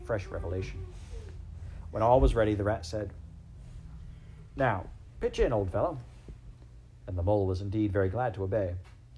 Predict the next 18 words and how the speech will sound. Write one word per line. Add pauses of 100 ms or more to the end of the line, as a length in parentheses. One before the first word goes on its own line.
(140)
for
he
had
started
his
spring
cleaning
at
a
very
early
hour
that
morning, (240)
as
people
will
do,